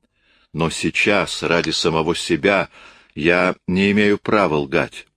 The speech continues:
Правда, мне достаточно было лишь промолчать, и все шло бы по-прежнему. Вы спрашиваете, что же принуждает меня говорить? Сущая безделица, моя совесть.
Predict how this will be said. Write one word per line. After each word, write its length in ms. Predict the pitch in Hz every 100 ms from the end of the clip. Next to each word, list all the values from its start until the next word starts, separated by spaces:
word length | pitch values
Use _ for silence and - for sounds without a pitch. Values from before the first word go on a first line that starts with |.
| _ _ _ _ _ _ _ _ _ _
Правда, 360 | - 131 120 123
мне 200 | 120 117
достаточно 760 | 113 110 - 120 113 - 104
было 260 | 95 110 104
лишь 240 | 104 101
промолчать, 760 | - 90 90 87 - 117 117 - - - - -
и 120 | 90
все 300 | - 104 110
шло 280 | - 95 101
бы 120 | 104
по-прежнему. 760 | 107 98 98 90 82 73 69 _ _ _ _ _ _ _ _ _
Вы 160 | 71 85
спрашиваете, 920 | - - 85 92 - 92 92 92 92
что 360 | - - 95 95
же 120 | 92
принуждает 800 | - 87 82 71 85 92 87 85
меня 320 | 76 85 87
говорить? 580 | 80 73 78 143 - - _ _ _ _ _ _ _ _ -
Сущая 540 | - 175 - 160 156
безделица, 880 | 143 135 120 151 123 87 - 80 - _ _ _ _ _ -
моя 260 | 69 80
совесть. 800 | 78 - 98 90 65 - - -